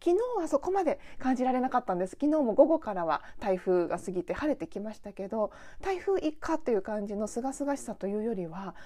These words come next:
思ったより重さが残ったなっていう印象で、夕方お散歩をしていたんですね。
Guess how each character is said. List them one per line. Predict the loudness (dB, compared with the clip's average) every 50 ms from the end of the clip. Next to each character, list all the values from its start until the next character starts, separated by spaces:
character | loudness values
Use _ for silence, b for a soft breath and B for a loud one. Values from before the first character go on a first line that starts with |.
| B B B B B
思 | -6 -4 -2 0 0 -2
っ | -2
た | -4 -4 -2
よ | 0 0 2
り | 2 0
重 | 0 0 -2 -2 -2
さ | -4 -4 -4
が | -2 -2
残 | -2 -2 -2 -2
っ | -4 -2
た | -4 -6 -6
な | -4 -4 -4
っ | -4 -4
て | -2 0 2
い | 2 2 2 0 0 -2
う | -4 -4
印 | -4 -4 -4 -4 -2 0
象 | 0 2 2
で、 | 2 2 0 0 B B B B B B
夕 | 0 2
方 | 2 0 -2 -2 -2
お | -4 -2
散 | -4 -4 -6 -6
歩 | -6 -6 -6
を | -6
し | -6 -6
て | -6 -6
い | -4
た | -4 -8 -10
ん | -10
で | -12
す | -16 -12
ね。 | -10 -8 -8 -8